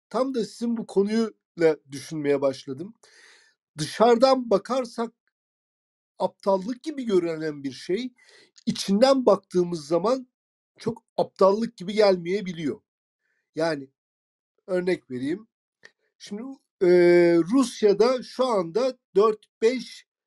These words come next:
birbirine paralel süreçler işliyor. Yani bir taraftan işte çok önemli bir adam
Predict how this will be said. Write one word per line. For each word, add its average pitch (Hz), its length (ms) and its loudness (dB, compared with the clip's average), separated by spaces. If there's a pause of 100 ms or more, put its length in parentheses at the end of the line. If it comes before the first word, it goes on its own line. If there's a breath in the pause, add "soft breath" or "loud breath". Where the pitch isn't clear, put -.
(720)
birbirine 220 560 -2
paralel 202 580 0
süreçler 196 600 0
işliyor. 123 460 -20 (260)
Yani 175 380 -4
bir 202 100 -16
taraftan 190 680 -4 (400 soft breath)
işte 185 300 -10
çok 208 220 0
önemli 190 380 4
bir 170 160 4
adam 180 360 -2